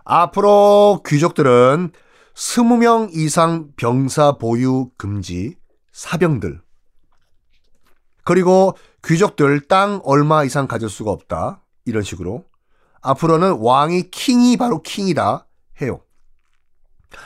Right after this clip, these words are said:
그런데 그럼에도 불구하고 나라를 통치를 할 중간 허리가 날아가 버렸잖아요. 귀족이요. 의원들이. 그래서 헨리 칠 세가 뭐 하냐면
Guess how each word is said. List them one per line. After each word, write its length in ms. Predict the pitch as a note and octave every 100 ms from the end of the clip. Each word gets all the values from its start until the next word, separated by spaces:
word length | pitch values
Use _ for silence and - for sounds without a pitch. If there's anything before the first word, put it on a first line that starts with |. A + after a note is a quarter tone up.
| - - - -
그런데 440 | A3 G#3+ G#3+ E2+ - _ _ -
그럼에도 320 | F3 B3 A#3+
불구하고 640 | F#3 F3+ F3+ F3+ G3+ F#3+ _
나라를 520 | A#2+ E3 B3 B3 A3 -
통치를 680 | - C#4 B3 - B3+ A#3
할 160 | F#3+ F#3+
중간 500 | - C#3 E3 G#3 G#3+
허리가 420 | - - E4 C4+
날아가 340 | B2 G#2+ G#2 F#2
버렸잖아요. 400 | F2+ F#2 F2+ F#2
귀족이요. 540 | - G#2 F#2+ D#2+ C#2 - C#3
의원들이. 520 | A3+ C4 D3+ A2+ C#2 _ _ _ _ _ _ _ - - -
그래서 560 | D3+ F3 E3 C#3 C#2 _ _ _ _ _
헨리 240 | G3 G3+ G3
칠 160 | -
세가 180 | D#3+ E3+
뭐 160 | G#2+ G2
하냐면 420 | G2+ G#2 A2+ C#2+